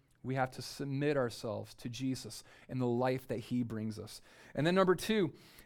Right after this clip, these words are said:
we must crucify my flesh. And that doesn't mean your skin and muscles and, you know, fleshy stuff like that. What that talks about in the Bible is it means the carnal desires that every one of us has. That's what's referring to as the flesh,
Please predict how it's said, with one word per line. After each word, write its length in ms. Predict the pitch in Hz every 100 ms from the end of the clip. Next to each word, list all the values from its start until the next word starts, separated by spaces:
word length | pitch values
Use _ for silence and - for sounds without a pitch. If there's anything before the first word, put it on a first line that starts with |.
| - 147
we 280 | 131 190
must 300 | 196 175 165
crucify 960 | - - 196 196 190 - 170 160 156 151 - -
my 180 | 135 135
flesh. 560 | - 143 131 120 - - - -
And 300 | 147 156 147
that 160 | 165 175
doesn't 320 | 196 175 180
mean 300 | 170 175 175
your 180 | 165 156
skin 540 | 147 - - 180 170
and 120 | 165
muscles 720 | 160 160 160 180 170 160 160 139
and, 140 | 151
you 60 | 151
know, 100 | 143
fleshy 440 | - 175 165 -
stuff 280 | - 170 151
like 160 | 156 -
that. 240 | 160 147 - -
What 120 | 170
that 160 | 185 180
talks 280 | 202 190 -
about 220 | 180 175
in 40 |
the 100 | 165
Bible 340 | 151 170 180 151
is 100 | 147
it 120 | 156
means 440 | 160 175 170 143
the 200 | 143 147
carnal 640 | 139 - 185 185 185 180 160
desires 880 | 127 151 127 131 143 151 139 120 - - -
that 180 | 151 151
every 300 | 147 139 139
one 200 | 131 135
of 160 | 127
us 140 | 117 -
has. 360 | - 131 113
That's 200 | 120 139
what's 140 | 160 156
referring 500 | 143 - 147 147 139
to 180 | - 131
as 100 | 120
the 100 | 127
flesh, 400 | - 123 -